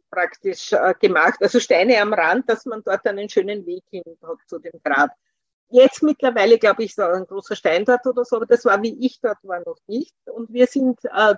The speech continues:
zum, beim Sonnenaufgang hingegangen zu diesem Grab. Und da war die Gabriela zum Beispiel auch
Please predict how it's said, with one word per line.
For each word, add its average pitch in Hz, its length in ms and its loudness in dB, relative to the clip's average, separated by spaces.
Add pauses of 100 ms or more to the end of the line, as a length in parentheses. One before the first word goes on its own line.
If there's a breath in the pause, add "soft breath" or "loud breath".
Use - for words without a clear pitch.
zum, 185 680 -8 (200)
beim 170 160 -2
Sonnenaufgang 226 1200 2 (580)
hingegangen 175 800 0
zu 175 120 -10
diesem 170 360 -14
Grab. 139 440 0
Und 185 160 -8
da 190 60 -4
war 180 100 4
die 214 140 -2
Gabriela 180 580 0
zum 226 180 -10
Beispiel 208 400 -6
auch 208 160 2